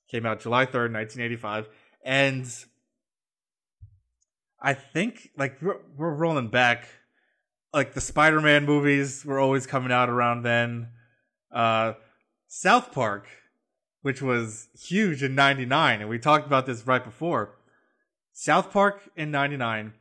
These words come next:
but also American Pie, I think, was either the week before or the week after, 'cause they couldn't put 'em out at the same time. Two movies that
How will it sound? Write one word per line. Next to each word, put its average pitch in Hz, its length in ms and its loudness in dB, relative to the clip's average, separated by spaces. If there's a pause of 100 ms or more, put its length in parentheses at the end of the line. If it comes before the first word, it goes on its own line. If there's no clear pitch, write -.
(100)
but 135 140 -4
also 165 440 -2
American 151 520 -2
Pie, 131 460 2
I 110 100 -6
think, 127 280 -10
was 113 520 -6
either 131 240 -6
the 117 100 -8
week 147 240 -4
before 123 540 -4
or 117 60 -8
the 113 100 -10
week 117 180 -8
after, 113 380 -2
'cause 107 140 -14
they 110 100 -10
couldn't 120 220 -10
put 120 160 -6
'em 113 100 -8
out 104 260 -8 (400)
at 117 160 -6
the 113 80 -18
same 107 300 -8
time. 104 340 -4 (640)
Two 196 160 0
movies 147 480 -2
that 120 340 0